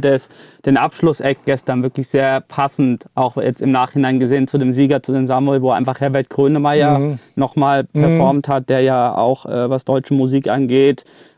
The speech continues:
Speaker 1: auch eigentlich nicht wegzudenken
Speaker 2: Mhm.
Speaker 1: ist mit, keine Ahnung, wie viel Alben der gemacht hat.
Speaker 2: Ja,
Speaker 1: Die sind bestimmt schon über zehn
Speaker 2: All-Time,
Speaker 1: oder so.
Speaker 2: All-Time Classic,
Speaker 1: Äh,
Speaker 2: Li-,
Speaker 1: und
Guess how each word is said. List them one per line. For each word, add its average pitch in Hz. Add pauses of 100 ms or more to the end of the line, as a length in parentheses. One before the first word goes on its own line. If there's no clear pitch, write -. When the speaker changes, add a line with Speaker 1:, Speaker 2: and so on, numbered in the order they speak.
Speaker 1:
auch 135 (120)
eigentlich 135
nicht 143
wegzudenken 147
Speaker 2:
Mhm. 156
Speaker 1:
ist 160 (280)
mit, - (180)
keine 135
Ahnung, 139
wie 135
viel 135
Alben 143
der 147
gemacht 147
hat. 151 (180)
Speaker 2:
Ja, 123
Speaker 1:
Die 127
sind 147
bestimmt 175
schon 160
über 160
zehn 175
Speaker 2:
All-Time, 190
Speaker 1:
oder 170
so. 170
Speaker 2:
All-Time 127
Classic, 123
Speaker 1:
Äh, 139
Speaker 2:
Li-, 139
Speaker 1:
und 139